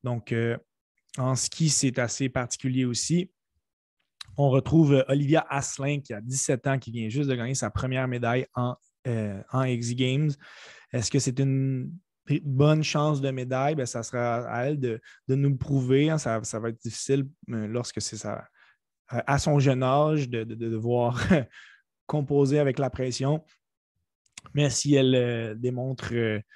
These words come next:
toutes ses, ses, ses habiletés, ben, ce sera qu'une, qu'une première expérience pour elle. Et qui sait, euh, elle pourra, euh, se reprendre lors des prochains Olympiques si elle ne réussit pas à avoir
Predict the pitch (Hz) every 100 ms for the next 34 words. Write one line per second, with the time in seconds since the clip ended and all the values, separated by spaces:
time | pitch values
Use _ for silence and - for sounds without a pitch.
0 | - _ _ _ 165 147 151 131 - 127
1 | - 127 123 127 127 117 - 135 143 110
2 | 110 131 117 123 117 110 110 - 143 139
3 | 120 104 _ 160 143 139 127 - 127 127
4 | 117 117 113 120 127 - - _ 131 123
5 | - - 131 143 135 120 107 113 _ 117
6 | 127 120 127 135 - _ 127 117 117 -
7 | _ _ _ _ _ _ _ _ _ -
8 | 196 170 - 143 143 135 135 120 127 139
9 | 123 113 110 127 - 123 120 107 - 139
10 | - - 147 135 123 131 139